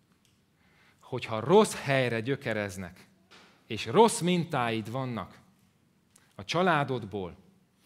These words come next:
a szocializációdból, a tanulmányaidból, a világképedet, ami így felépült, csak Isten evangéliuma tudja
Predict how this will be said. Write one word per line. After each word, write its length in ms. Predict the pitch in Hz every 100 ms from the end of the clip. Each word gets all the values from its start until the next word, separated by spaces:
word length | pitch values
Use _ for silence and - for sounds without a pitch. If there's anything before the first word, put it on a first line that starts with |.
| - -
a 60 |
szocializációdból, 1400 | - 165 175 185 160 139 127 117 - 123 104 98 92 87 85 - _ _ _ - -
a 140 | 107
tanulmányaidból, 1120 | 139 170 185 180 147 127 117 107 98 92 85 80 - _ _ _ _ _ _ _ _ _ _ _ _ - -
a 120 | 92
világképedet, 1000 | 107 147 151 151 156 175 180 180 170 131
ami 180 | 107 -
így 260 | 139 170 -
felépült, 840 | 139 135 131 123 120 110 98 - - _ _ _ _ _ _ _ _ _ -
csak 540 | - 135 95 - - - _ _ _ _ _ _ _
Isten 440 | 120 117 - 107
evangéliuma 920 | 113 113 110 107 101 104 104 101 92 -
tudja 540 | 113 95 101 98 95